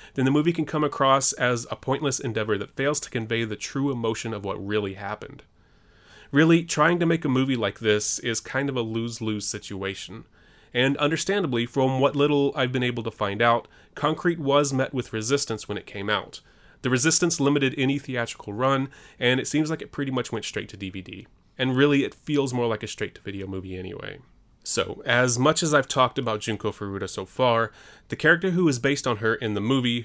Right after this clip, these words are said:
whose name is Misaki, doesn't actually appear until about forty minutes into its about hour and a half runtime. So Misaki, the victim, is not the main focus of Concrete.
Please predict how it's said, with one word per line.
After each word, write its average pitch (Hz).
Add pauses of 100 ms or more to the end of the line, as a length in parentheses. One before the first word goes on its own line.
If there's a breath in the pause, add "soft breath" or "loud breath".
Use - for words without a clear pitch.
whose 110
name 98
is 95
Misaki, 101 (340 loud breath)
doesn't 180
actually 165
appear 131
until 117
about 107
forty 131
minutes 113
into 110
its 101
about 107
hour 104
and 98
a 98
half 98
runtime. 95 (640 soft breath)
So 117
Misaki, 120 (120)
the 120
victim, 113 (340 loud breath)
is 127
not 131
the 127
main 107
focus -
of 95
Concrete. 110